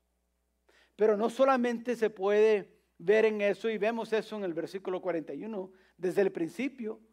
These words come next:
ellos se entregaron, se bautizaron, y ahora están distintos, diferentes, regenerados.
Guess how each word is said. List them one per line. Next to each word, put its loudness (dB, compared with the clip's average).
ellos 4
se 4
entregaron, 4
se -2
bautizaron, 4
y -4
ahora 4
están -6
distintos, -18
diferentes, -16
regenerados. -4